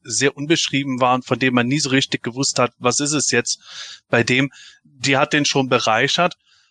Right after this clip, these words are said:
Ähm, ich fand auch die Trapjaw-Biografie eigentlich ganz gut.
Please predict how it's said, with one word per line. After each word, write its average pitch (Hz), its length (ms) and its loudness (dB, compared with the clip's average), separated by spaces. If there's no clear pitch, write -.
Ähm, 131 340 0
ich 156 160 -2
fand 180 300 -2
auch 156 180 0
die 139 160 -4
Trapjaw-Biografie 123 1300 0
eigentlich 107 360 -4
ganz 110 240 0
gut. 170 360 -2